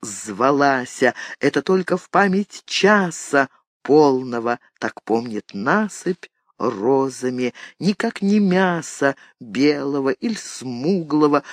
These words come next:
губы мела суши, грушей спелой пение лилось, пело слушал, тело душу слушало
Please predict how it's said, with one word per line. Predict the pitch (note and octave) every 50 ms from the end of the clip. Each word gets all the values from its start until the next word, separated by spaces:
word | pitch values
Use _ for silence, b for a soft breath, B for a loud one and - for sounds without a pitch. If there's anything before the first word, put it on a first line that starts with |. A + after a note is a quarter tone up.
| B B B
губы | - C#3 C3 D3+ E3+ F3 E3+ D#3 F3
мела | F3 D#3+ E3 F3 F3 E3+ E3 F#3
суши, | F#3 - - - D#3 F#3+ F#3 F3 E3 - - - D#3 D#3+
грушей | D#3+ C#3+ D3 F3 F3+ F3+ F#3 G#3+ A#3+ B3 A#3 A3 G#3 F#3 - - - F#3 E3+ F3 E3+
спелой | - - - - _ - F#3+ G#3 G3+ F#3 F3+ F3 F3 F#3+ F#3+ -
пение | - - G#3+ G#3 G3 F#3+ F#3 E3+ F3 F3+ F3+ F3+
лилось, | F3+ F3+ F#3+ G3 F#3 G#3 A3 G#3+ G3 F#3 - - B B B B B B B B _
пело | _ G#3 A3 A3 G#3 G#3 G3 F3+ F3+ F3+
слушал, | - - - G#2+ A#2+ C3 C3+ C3+ C#3 - - - - A#2+ B2+ B2+ C3+ - _ _
тело | _ - - C#3+ D#3 D#3 C#3+ D#3 D3 C3 C3 A#2 A2
душу | A2+ A2 G2+ G2+ C3 E3+ A#3+ C4+ B3+ - - - - - - F#3 G3 F#3+ - _ _ _ _ _ _ _
слушало | _ - - - B2+ A#2 C#3 F3 F3+ E3+ - - - C#3+ D3 C#3+ C#3+ E3 D#3+ D3+